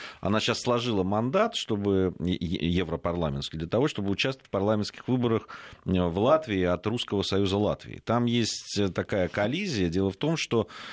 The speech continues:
э, вообще ей не разрешают участвовать, э, в,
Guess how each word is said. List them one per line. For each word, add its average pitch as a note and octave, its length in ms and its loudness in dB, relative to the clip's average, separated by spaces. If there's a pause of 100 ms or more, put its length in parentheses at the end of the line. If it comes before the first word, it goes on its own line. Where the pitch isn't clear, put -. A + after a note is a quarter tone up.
(220)
э, G2 60 -4
вообще F2+ 540 2
ей C3+ 220 2
не B2 120 4
разрешают G#2 680 0
участвовать, C#2+ 800 -4
э, D2+ 260 4
в, D2+ 360 0